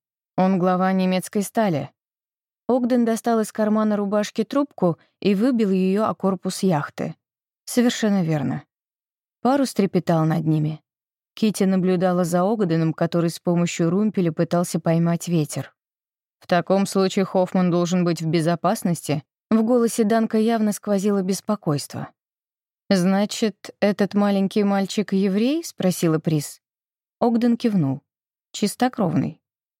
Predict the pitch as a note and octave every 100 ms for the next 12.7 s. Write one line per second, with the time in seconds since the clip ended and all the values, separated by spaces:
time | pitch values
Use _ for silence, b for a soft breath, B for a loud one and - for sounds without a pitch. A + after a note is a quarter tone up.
0 | _ _ - G#3+ - F#3+ - F#3+ F#3 D#4
1 | G4 A#3+ - _ _ A3 F#3 F#3 F3+ F#3
2 | G3 F#3+ F3 F3+ F3 E3+ F3 D#3+ D#3 D3+
3 | D3+ D3 D3+ - _ _ _ E3 E3+ F3
4 | D#3+ E3 D#3+ E3 D#3+ F3 C4+ D4+ - _
5 | _ _ _ _ _ - F#3 G#3+ C4 C#4+
6 | A3+ D#3 E3 E3 D#3+ D#3 D3+ D3 C#3+ D3+
7 | - G#3 A3+ A3+ B3 D4 A#3 A3+ - A#3
8 | G#3 D3+ - - - E3 E3+ - E3 D#3
9 | D3 D3+ D3 C#3+ - - G3+ A3 C4+ C4+
10 | D#3 - - _ _ F#3+ F#3+ A3 E3 C3+
11 | D3 D3 D#3+ F3+ - F3 E3 E3 E3 D#3+
12 | D#3+ E3 F3 - A3 E3+